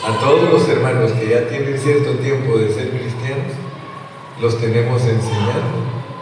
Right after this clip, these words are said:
Aquí está Chuy,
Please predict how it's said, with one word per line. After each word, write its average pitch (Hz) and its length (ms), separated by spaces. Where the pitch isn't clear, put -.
Aquí - 180
está 147 400
Chuy, 110 440